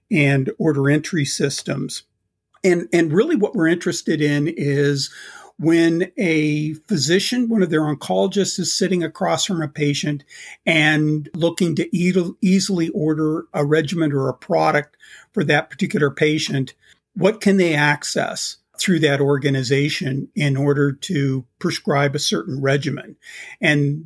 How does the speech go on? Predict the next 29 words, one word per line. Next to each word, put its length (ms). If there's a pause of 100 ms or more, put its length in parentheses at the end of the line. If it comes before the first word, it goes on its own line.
that 420 (760)
access 800
will 340
be 580
dependent 760 (360)
at 200
times 460
based 320
upon 320
what's 200
in 100
the 60
formulary, 800 (360)
what's 280
in 240
the 560
clinical 320
pathways, 800
and 120
ultimately 760 (320)
what 340
treatment 300
plans 320
or 80
order 340
set 320
are 140
embedded 500
within 560